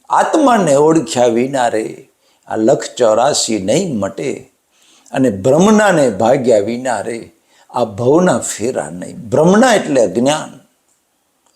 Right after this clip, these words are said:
જે જ્ઞાન આપણે એક વર્ષથી સાંભળીએ છીએ, ભગવદ્ ગીતાનું જે જ્ઞાન, જે વિજ્ઞાન સહિતનું જે જ્ઞાન છે, એ કૃષ્ણ ભગવાને અર્જુનને આપ્યું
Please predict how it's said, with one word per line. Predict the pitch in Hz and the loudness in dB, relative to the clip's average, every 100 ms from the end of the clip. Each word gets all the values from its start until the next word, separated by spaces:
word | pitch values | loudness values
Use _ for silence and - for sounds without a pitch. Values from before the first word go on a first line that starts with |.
| _ _ _ _ _ 95 | _ _ _ _ _ -8
જે | 101 131 | 0 0
જ્ઞાન | 98 101 110 135 175 220 277 | 0 -6 0 2 2 2 2
આપણે | 311 - - 165 | 2 0 0 2
એક | 123 - - 147 143 | 2 0 0 -2 2
વર્ષથી | 127 151 151 - 147 | 2 2 2 0 0
સાંભળીએ | 107 110 104 107 139 160 160 | 0 0 0 0 4 2 2
છીએ, | - - _ _ _ _ _ _ _ _ _ _ _ 107 | -4 -12 _ _ _ _ _ _ _ _ _ _ _ -2
ભગવદ્ | 170 208 302 - | 0 4 4 2
ગીતાનું | 135 180 214 190 160 120 | 0 0 2 2 0 2
જે | 147 104 | 2 2
જ્ઞાન, | 113 156 214 165 104 | 0 2 2 0 0
જે | 123 | 0
વિજ્ઞાન | 107 104 139 190 202 | 0 0 2 2 2
સહિતનું | - 127 147 160 160 120 | 2 4 2 0 -6 -6
જે | 113 | -6
જ્ઞાન | 95 107 127 170 82 | -6 0 0 0 -4
છે, | - - - _ _ _ _ 123 | -6 -8 -12 _ _ _ _ -18
એ | |
કૃષ્ણ | - 175 196 - 147 | -2 0 0 -2 -2
ભગવાને | 107 131 120 113 110 | 0 2 2 4 2
અર્જુનને | - 123 113 175 190 139 | 2 0 2 0 0 -2
આપ્યું | 101 98 123 - _ | -2 -6 -10 -20 _